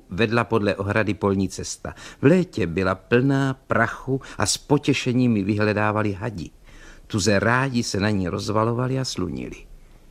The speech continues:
Když to byly chřestýši a zmije, tak jsme je zabíjeli. Když to byly obrovské černé užovky, někdy až dva metry dlouhé, nebo příslušníci vykřičené rodiny korálovců, to jsme beze studu brali nohy na ramena.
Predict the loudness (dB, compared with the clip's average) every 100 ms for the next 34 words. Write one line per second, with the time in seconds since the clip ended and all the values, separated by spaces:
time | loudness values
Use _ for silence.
0 | -20 -20 -14 -2 0 4 4 4 0 -4
1 | -4 -4 -4 -4 -4 -4 -4 0 2 4
2 | 2 -2 -10 -20 -20 -18 -16 -2 -2 0
3 | 2 2 2 -2 -4 -6 -6 -10 -16 -20
4 | -8 -2 2 2 2 2 0 0 2 4
5 | 2 0 0 0 0 0 0 2 2 0
6 | 0 2 2 0 -2 2 2 2 0 -2
7 | -2 0 2 0 -2 -4 0 2 2 2
8 | 4 2 0 -10 -10 0 2 2 0 0
9 | 0 2 2 2 2 0 -2 -2 -4 -4
10 | 2 4 4 4 4 2 2 2 4 4
11 | 4 2 -2 -2 0 -2 -6 2 2 2
12 | -4 0 0 0 0 0 0 -2 -2 -4
13 | -2 0 2 2 4 4 4 4 2 0
14 | 0 -2